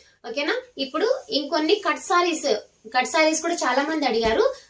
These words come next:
కట్ సారీ, డోలాలో కట్ సారీస్ కూడా చూపిస్తాను. ఓకేనా? ఇవి డోలాలో కట్ సారీస్ అండి, చాలా మంది అడిగారు. ఉన్నవైతే నేను చూపించేస్తాను.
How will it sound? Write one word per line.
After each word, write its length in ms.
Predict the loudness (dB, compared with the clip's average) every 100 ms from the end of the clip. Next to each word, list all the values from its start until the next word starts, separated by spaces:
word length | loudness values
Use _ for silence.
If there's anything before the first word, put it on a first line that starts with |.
| -2
కట్ 120 | 0 2
సారీ, 260 | 0 0
డోలాలో 540 | 2 2 2 2 -2 -2
కట్ 160 | -2 2
సారీస్ 280 | 2 2 0
కూడా 140 | -2 -2
చూపిస్తాను. 420 | 0 0 0 -2
ఓకేనా? 240 | -2 -2 -4 -10 _ _ _ -16
ఇవి 220 | -8 -6
డోలాలో 440 | -2 0 0 0 -4
కట్ 220 | -6 -8
సారీస్ 360 | -6 -4 -4 -4
అండి, 180 | -2
చాలా 380 | -2 -4 -4 -4
మంది 220 | -2 -2
అడిగారు. 640 | 0 -2 -2 -2 0 0 -2 -6 -10
ఉన్నవైతే 400 | -2 0 0 0
నేను 160 | 0 0
చూపించేస్తాను. 920 | 0 -4 -2 -4 -2 -4 -2 0